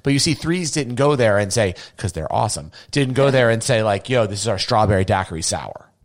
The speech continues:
That's, that's where I feel like it becomes gimmicky. They instead just use accessible tasting notes. They had another,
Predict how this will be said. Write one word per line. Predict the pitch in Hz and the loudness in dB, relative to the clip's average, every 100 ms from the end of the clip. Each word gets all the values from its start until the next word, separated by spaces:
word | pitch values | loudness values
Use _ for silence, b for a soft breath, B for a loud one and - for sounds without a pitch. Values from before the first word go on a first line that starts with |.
| _ _ _ 101 | _ _ _ -4
That's, | 131 131 127 - - | -2 0 -2 -4 -8
that's | 110 135 143 - | -2 0 0 2
where | 131 | 2
I | 113 | 2
feel | 113 110 | 0 -2
like | 101 | -2
it | 90 | -6
becomes | 98 - 101 85 | -8 -4 -4 -4
gimmicky. | 98 87 73 64 - _ b b | -8 -8 -10 -16 -18 _ b b
They | 147 151 | 0 0
instead | 135 160 131 | 2 0 0
just | 113 | -2
use | 95 113 110 98 - _ - | 0 0 0 -2 -6 _ -10
accessible | 113 127 98 | -2 0 0
tasting | 160 139 | -2 -2
notes. | 95 | -2
They | 151 | 0
had | 143 | 0
another, | 135 131 143 139 | 2 2 4 0